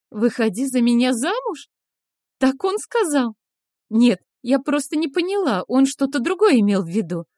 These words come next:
Он смотрит на меня, и папа смотрит, и Дженаро.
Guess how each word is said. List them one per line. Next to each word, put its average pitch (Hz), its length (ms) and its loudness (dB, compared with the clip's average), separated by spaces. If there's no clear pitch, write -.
Он 220 200 0
смотрит 262 500 -2
на 320 120 -2
меня, 302 260 0
и 214 100 -2
папа 254 380 -2
смотрит, 285 560 -4
и 240 40 0
Дженаро. 220 540 -2